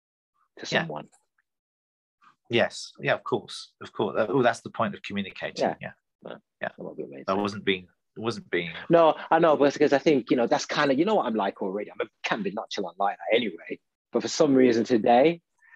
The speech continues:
Speaker 1: I'm feeling like, hmm, I hope, <laughs> which I've never had from any of our recordings before. I'm just like, "Yeah, whatever, it's gone." You know, I put it out there, right?
Speaker 2: Yeah, yeah,
Speaker 1: But
Speaker 2: yeah.
Speaker 1: for some reason today, which is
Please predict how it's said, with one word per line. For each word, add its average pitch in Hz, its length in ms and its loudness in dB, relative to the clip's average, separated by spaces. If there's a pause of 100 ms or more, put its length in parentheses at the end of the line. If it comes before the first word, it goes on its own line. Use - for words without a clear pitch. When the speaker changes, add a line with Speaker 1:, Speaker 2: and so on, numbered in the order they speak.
(140)
Speaker 1:
I'm - 120 -8
feeling 117 380 2
like, 110 300 -4 (300)
hmm, 123 280 -10
I 104 60 -6
hope, 151 200 2
<laughs> - 340 -14 (160)
which 160 160 0
I've 131 100 2
never 147 240 4
had 151 220 0
from 131 140 -12
any 117 180 -8
of 104 140 -4
our 104 100 0
recordings 95 540 -6
before. 95 320 -4
I'm 87 100 -6
just - 180 -8
like, 92 140 -10
"Yeah, 98 60 -8
whatever, 87 300 -8
it's 170 120 -12
gone." 175 260 -4 (680)
You 185 100 -8
know, - 80 -10
I 196 40 -10
put - 180 -2
it - 60 -4
out - 180 -6
there, 170 160 -8
right? - 220 -2 (640)
Speaker 2:
Yeah, 90 60 -2
yeah, 87 180 -2
Speaker 1:
But 87 60 0
Speaker 2:
yeah. 78 60 -2 (240)
Speaker 1:
for - 60 -20
some 135 260 4
reason 117 300 6
today, 104 440 0
which 101 240 -6
is 90 100 -10